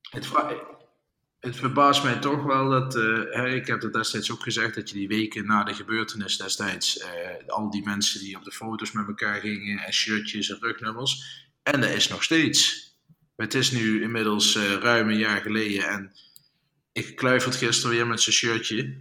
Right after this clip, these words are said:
Eh, het, het blijft maar komen. De, de impact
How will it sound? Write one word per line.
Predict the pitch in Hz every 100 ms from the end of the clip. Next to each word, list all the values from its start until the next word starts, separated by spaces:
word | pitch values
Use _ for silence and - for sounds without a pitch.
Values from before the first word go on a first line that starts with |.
| -
Eh, | 107 104 101
het, | - - 110 -
het | 107 104
blijft | 120 135 147 143
maar | 117 107 107
komen. | 127 139 117 90 87 -
De, | -
de | 101 -
impact | 131 131 127 110 -